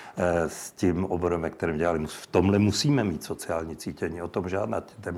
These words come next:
lidem musí být pomoc. Ale mladší generace opravdu na tu rekvalifikaci musí být připravena.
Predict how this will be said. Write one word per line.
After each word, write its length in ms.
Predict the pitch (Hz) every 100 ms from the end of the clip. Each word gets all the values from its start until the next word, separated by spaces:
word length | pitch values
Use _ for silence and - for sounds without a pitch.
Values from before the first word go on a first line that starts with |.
| 85
lidem 280 | 87 92 85 - - - -
musí 180 | - -
být 100 | 90
pomoc. 300 | 107 107 85 -
Ale 280 | 104 113 117 - -
mladší 400 | 87 87 - 131
generace 480 | 113 95 98 - - -
opravdu 460 | 107 90 98 107
na 120 | 101
tu 120 | 95 95
rekvalifikaci 760 | 90 95 95 - - - 120
musí 260 | 76 - 98
být 140 | 87
připravena. 520 | - - 85 73 73